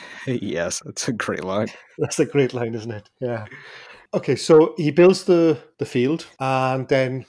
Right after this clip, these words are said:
Speaker 2: Shoeless Joe Jackson appears in the form of Ray Liotta, which I think
Speaker 1: Mm-hmm.
Speaker 2: is inspired casting because Ray Liotta is not, or wa-, was not known as a, you know, a likable character. He'd, he'd already done, um, the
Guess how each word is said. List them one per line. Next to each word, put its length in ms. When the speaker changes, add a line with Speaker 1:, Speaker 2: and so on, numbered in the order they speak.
Speaker 2:
Shoeless 420
Joe 380
Jackson 640
appears 420
in 120
the 80
form 200
of 140
Ray 160
Liotta, 480
which 160
I 40
think 140
Speaker 1:
Mm-hmm. 60
Speaker 2:
is 300
inspired 580
casting 400
because 380
Ray 220
Liotta 540
is 520
not, 600
or 160
wa-, 180
was 200
not 200
known 240
as 180
a, 60
you 60
know, 260
a 60
likable 640
character. 440
He'd, 260
he'd 220
already 320
done, 320
um, 380
the 420